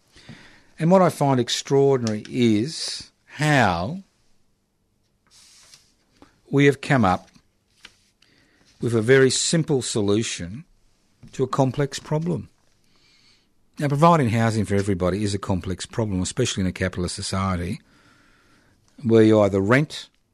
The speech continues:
or you buy or you are in public housing. And our solution, Public Housing Everybody's Business solution, which is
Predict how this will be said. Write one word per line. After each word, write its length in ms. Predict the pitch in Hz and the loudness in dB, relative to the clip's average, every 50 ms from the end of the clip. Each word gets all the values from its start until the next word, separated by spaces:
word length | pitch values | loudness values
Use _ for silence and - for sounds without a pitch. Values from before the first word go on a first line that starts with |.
| _ _ | _ _
or 160 | - 98 98 | -6 -4 -2
you 120 | 92 92 87 | -2 -2 -2
buy 640 | 82 95 98 98 90 85 82 85 87 95 110 - _ _ _ _ _ _ _ _ _ _ _ _ _ _ _ _ _ _ _ _ _ _ _ _ _ _ _ _ _ _ _ _ _ _ _ _ | -2 0 0 0 0 -2 -2 -4 -6 -8 -8 -12 _ _ _ _ _ _ _ _ _ _ _ _ _ _ _ _ _ _ _ _ _ _ _ _ _ _ _ _ _ _ _ _ _ _ _ _
or 380 | - 110 107 104 104 101 101 98 | -2 0 2 2 2 2 2 2
you 400 | 98 95 98 98 98 98 117 - | 2 0 2 2 2 0 0 -2
are 200 | - 95 92 95 | -2 -2 -2 -2
in 140 | 95 92 | -4 -4
public 320 | 85 - 98 90 95 98 - | -6 -6 -6 -6 -6 -6 -6
housing. 520 | 104 104 110 113 113 104 - 90 87 85 - _ _ _ _ - - | -4 -4 -4 -4 -4 -6 -8 -10 -12 -12 -14 _ _ _ _ -8 -2
And 80 | 123 131 | 0 0
our 120 | 139 135 | 0 0
solution, 680 | - - 117 98 101 104 107 - - - 85 90 101 - _ _ | 0 -2 0 2 2 2 2 0 -2 -6 -6 -6 -8 -12 _ _
Public 240 | - - 113 107 98 | -8 -6 -6 -4 -2
Housing 280 | 107 101 98 87 92 101 | -2 -2 -2 -2 -2 -2
Everybody's 360 | 95 92 87 92 92 90 82 | -2 -2 -2 -2 -2 -2 -4
Business 340 | 90 104 95 87 90 90 - | -4 -6 -6 -4 -6 -6 -6
solution, 560 | - - 90 87 98 - 226 - 170 139 113 | -6 -6 -4 -4 -4 -4 -4 -6 -6 -6 -6
which 200 | 90 87 - - | -6 -6 -6 -6
is 160 | 90 85 - | -8 -8 -8